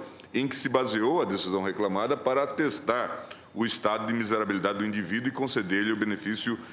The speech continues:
assistencial sem seguir os parâmetros do parágrafo terceiro do artigo vinte da Lei oito sete quatro dois. Eu cito a reclamação quatro quatro dois dois da relatoria do ministro Celso,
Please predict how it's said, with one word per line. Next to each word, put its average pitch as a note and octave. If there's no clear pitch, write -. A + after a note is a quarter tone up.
assistencial G#2
sem C#3+
seguir G2
os A2+
parâmetros G2
do G#2
parágrafo F#2+
terceiro B2
do A#2+
artigo A#2
vinte G#2
da G2+
Lei F#2+
oito G2+
sete G2
quatro B2
dois. E2+
Eu A2
cito G#2
a F#2+
reclamação F#2
quatro F2+
quatro E2+
dois F#2+
dois A2+
da F#2
relatoria E2+
do E2
ministro E2+
Celso, A#2